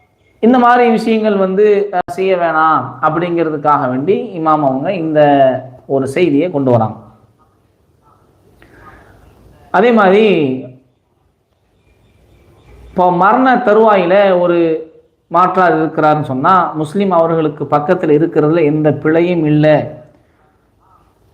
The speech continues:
இப்ப அவர் இறக்க போறாரு, ஒரு மாற்றார் இறக்க போறாரு, ஆஹ், நெருங்கிய ந-, ஒரு, ஆஹ், தோழராக இருக்கலாம், ஏதோ ஒரு வகையில இருக்கலாம், அவர் இறக்குற சூழ்நிலை இருக்கிறப்ப அவர் பக்கத்துல இருக்கிறது தவறு இல்லை.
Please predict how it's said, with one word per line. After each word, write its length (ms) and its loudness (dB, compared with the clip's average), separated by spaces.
இப்ப 140 0
அவர் 180 4
இறக்க 340 2
போறாரு, 540 0
ஒரு 140 -4
மாற்றார் 320 0
இறக்க 280 -4
போறாரு, 480 -2
ஆஹ், 320 4
நெருங்கிய 380 2
ந-, 480 2
ஒரு, 200 2
ஆஹ், 320 2
தோழராக 400 2
இருக்கலாம், 460 0
ஏதோ 180 2
ஒரு 120 0
வகையில 280 -2
இருக்கலாம், 560 -4
அவர் 180 2
இறக்குற 460 2
சூழ்நிலை 340 -2
இருக்கிறப்ப 320 -2
அவர் 280 2
பக்கத்துல 560 -2
இருக்கிறது 800 -2
தவறு 280 2
இல்லை. 340 2